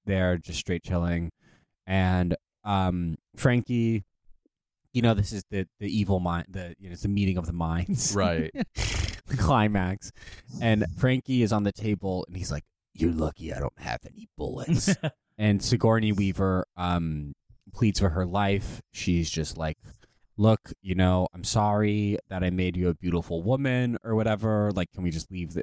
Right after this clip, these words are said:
Speaker 1: like, can we let
Speaker 2: Yeah, I was
Speaker 1: bygones
Speaker 2: trying to
Speaker 1: be
Speaker 2: prove a
Speaker 1: bygones?"
Speaker 2: point, you know.
Speaker 1: I was trying to prove a point. You clearly are not interested. You clearly don't <laughs> want to stop being toxic.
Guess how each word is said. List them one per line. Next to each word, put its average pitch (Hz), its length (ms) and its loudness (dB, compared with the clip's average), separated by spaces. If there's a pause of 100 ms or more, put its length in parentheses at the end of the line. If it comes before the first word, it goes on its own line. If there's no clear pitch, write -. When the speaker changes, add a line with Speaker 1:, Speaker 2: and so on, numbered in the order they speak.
(160)
Speaker 1:
like, 92 140 0
can 92 120 -2
we 87 40 0
let 90 140 -4
Speaker 2:
Yeah, 104 100 -4
I 127 80 0
was 117 120 2
Speaker 1:
bygones - 60 0
Speaker 2:
trying 131 120 4
to 110 40 2
Speaker 1:
be - 40 -4
Speaker 2:
prove 120 160 -2
a 107 80 2
Speaker 1:
bygones?" 117 540 2 (280)
Speaker 2:
point, - 80 -
you 104 140 -6
know. 98 120 0
Speaker 1:
I 110 40 4
was 104 120 4
trying 107 180 0
to 90 40 0
prove 98 140 2
a 95 120 0
point. 135 360 4
You 98 80 2
clearly 127 480 2
are 110 80 4
not 107 220 2
interested. 107 640 0
You 104 180 -2
clearly 131 340 2
don't 113 220 -2
<laughs> - 60 -6
want - 140 -6
to 165 40 0
stop - 300 0
being - 220 6
toxic. - 720 0